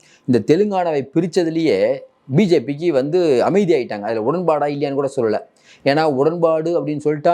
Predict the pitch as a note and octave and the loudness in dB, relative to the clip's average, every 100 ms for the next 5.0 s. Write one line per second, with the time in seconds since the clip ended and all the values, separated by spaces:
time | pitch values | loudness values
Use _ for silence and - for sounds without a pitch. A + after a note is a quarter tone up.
0 | E3+ C#3+ D#3+ D3+ C3+ D3 D#3 C#3 C3 B2+ | 0 -4 -2 -2 0 -2 -2 -2 -2 0
1 | D3+ D3 B2 A#2 F#2+ - - - _ _ | -2 0 0 0 -2 -8 -20 -20 _ _
2 | - D3 F#3+ F3 D3+ D#3 D#3+ E3+ - D#3 | 0 2 4 2 0 -4 -4 -4 -2 -2
3 | E3+ C#3 G#2+ G2+ G2 F#2+ C#3+ D#3 C#3+ C#3+ | -2 -2 -2 -2 -4 -2 -2 -2 -2 0
4 | B2+ B2+ C#3 A#2+ B2+ B2+ A#2 A2+ G2+ F2 | 2 2 0 0 0 -2 -2 -2 -2 -4